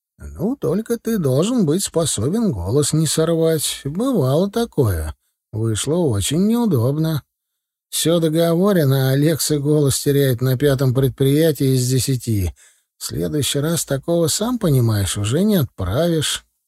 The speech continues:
заверил Константина Сергеевича, что я полностью на сто процентов в деле.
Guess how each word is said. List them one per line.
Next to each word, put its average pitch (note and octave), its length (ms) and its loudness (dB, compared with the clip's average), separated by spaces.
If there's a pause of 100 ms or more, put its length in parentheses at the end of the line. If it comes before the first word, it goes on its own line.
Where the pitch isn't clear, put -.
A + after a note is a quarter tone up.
(580)
заверил A#2 520 0
Константина G#2 560 -2
Сергеевича, C#3+ 600 -2
что A2+ 180 -4
я F2 160 -4
полностью A2+ 600 -2
на F#2 100 -2
сто B2+ 200 -2
процентов A#2 640 -2
в A2+ 200 -2
деле. G2 580 -2